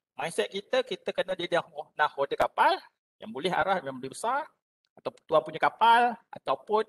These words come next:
anda kena jadi peraih. That's why, ah, kalau, ah, nelayan, kalau dia bijak, dia tak jual kat peraih, dia pergi jual kat kedai terus. Oh, boleh untung.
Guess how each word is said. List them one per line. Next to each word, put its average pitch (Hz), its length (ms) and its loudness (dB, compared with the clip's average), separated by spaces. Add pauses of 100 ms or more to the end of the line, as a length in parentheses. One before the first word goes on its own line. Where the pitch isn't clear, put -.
anda 147 240 -4
kena - 160 -10
jadi 147 160 -4
peraih. 139 400 0 (720)
That's 170 160 2
why, 202 320 2 (160)
ah, 127 160 -4
kalau, 190 480 6
ah, 151 400 2 (160)
nelayan, 160 560 2 (320)
kalau 139 240 -2
dia 143 160 -6
bijak, 185 720 0
dia 160 80 -12
tak 147 160 -8
jual 190 80 2
kat 185 160 0
peraih, 277 240 -4
dia - 80 -14
pergi 175 160 -12
jual 208 240 0
kat - 160 -8
kedai 156 240 -2
terus. 139 240 -10 (480)
Oh, - 80 -18
boleh 127 160 -6
untung. 170 560 -4